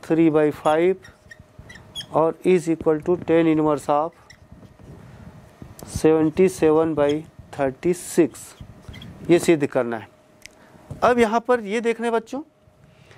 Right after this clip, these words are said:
कि इधर देखिए लेफ्ट हैंड साइड sine इनवर्स वाला है, राइट हैंड साइड tan इनवर्स वाला है, तो लेफ्ट हैंड साइड ले लेते हैं।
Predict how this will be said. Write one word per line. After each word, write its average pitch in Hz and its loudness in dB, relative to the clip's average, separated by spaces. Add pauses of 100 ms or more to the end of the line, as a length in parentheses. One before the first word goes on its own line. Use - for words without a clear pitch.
(220)
कि 196 2
इधर 220 4
देखिए 233 0
लेफ्ट 202 0
हैंड 233 -2
साइड 226 0
sine 196 -2
इनवर्स 196 -2
वाला 175 0
है, 170 0
राइट 190 0
हैंड 214 -6
साइड 208 -2
tan 151 -2
इनवर्स 156 -4
वाला 156 2
है, 147 -12 (1200)
तो 269 2 (2000)
लेफ्ट 214 4
हैंड 226 4
साइड 220 2
ले 220 4
लेते 226 0
हैं। 240 -4